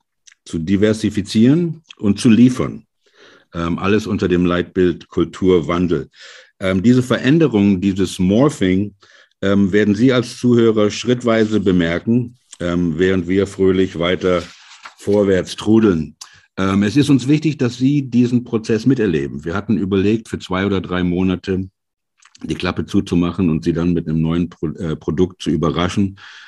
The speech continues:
Aber das wäre der easy way und alles andere als Golfschau-Style.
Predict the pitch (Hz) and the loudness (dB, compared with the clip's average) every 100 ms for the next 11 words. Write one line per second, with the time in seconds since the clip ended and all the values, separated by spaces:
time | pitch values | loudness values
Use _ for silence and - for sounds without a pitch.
0 | _ - 85 80 85 95 92 90 87 87 | _ -8 -4 -2 -2 -2 0 0 0 -2
1 | 78 82 80 - 110 104 95 82 82 82 | -2 -2 0 2 2 4 2 2 2 2
2 | 92 - 90 82 80 - - 85 85 82 | 2 -2 -6 -4 -4 -8 -12 -8 -6 -6
3 | 82 82 80 78 76 - - 80 82 80 | -6 -4 -6 -6 -8 -10 -10 -4 -4 -6
4 | - 78 73 71 - 92 90 80 67 | -8 -6 -6 -8 -8 -2 0 0 -4